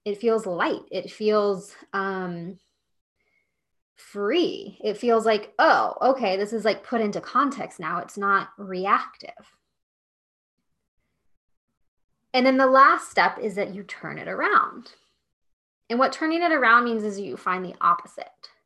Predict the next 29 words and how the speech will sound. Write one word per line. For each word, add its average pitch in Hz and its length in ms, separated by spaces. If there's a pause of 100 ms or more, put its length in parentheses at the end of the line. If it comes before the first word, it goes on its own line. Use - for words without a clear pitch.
(960)
So 240 560
if 285 240
the 294 80
sentence 226 480
or 208 100
the 190 100
thought 196 300
that 202 80
I'm 190 140
believing 226 480
is, 196 500 (300)
"I'm 214 320
a 190 100
failure 240 800 (440)
because 208 180
I 202 60
didn't 214 300
book 208 200
two 202 180
sales 294 400
calls," - 640 (1300)
the 214 220
opposite 359 520
of 175 140
that - 260
would 196 160
be, 180 400 (2000)
"I'm 220 640
not 320 300